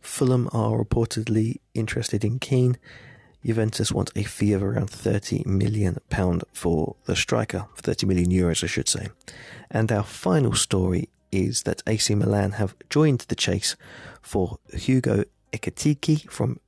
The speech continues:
P S G. West Ham were reportedly interested.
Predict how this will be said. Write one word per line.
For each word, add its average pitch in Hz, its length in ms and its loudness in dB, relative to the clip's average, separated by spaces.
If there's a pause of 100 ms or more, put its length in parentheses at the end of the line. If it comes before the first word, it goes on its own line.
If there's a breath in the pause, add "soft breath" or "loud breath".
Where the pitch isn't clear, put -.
(120)
P 120 200 4
S 107 140 -2
G. 147 380 2 (580 loud breath)
West - 280 0
Ham 131 440 2
were 123 220 2
reportedly 117 640 2
interested. 123 580 2